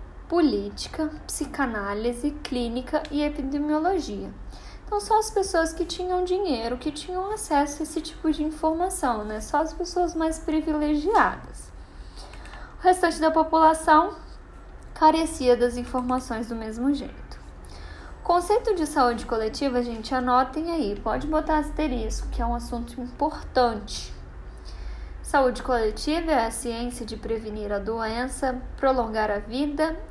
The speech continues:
e promover saúde física e mental, mediante esforços organizados da comunidade pro saneamento básico, controle das doenças transmissíveis,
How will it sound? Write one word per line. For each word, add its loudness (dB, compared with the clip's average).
e -4
promover 4
saúde -4
física 2
e 2
mental, -2
mediante 0
esforços 4
organizados 2
da 6
comunidade 2
pro -10
saneamento -6
básico, 4
controle 4
das 2
doenças 2
transmissíveis, 0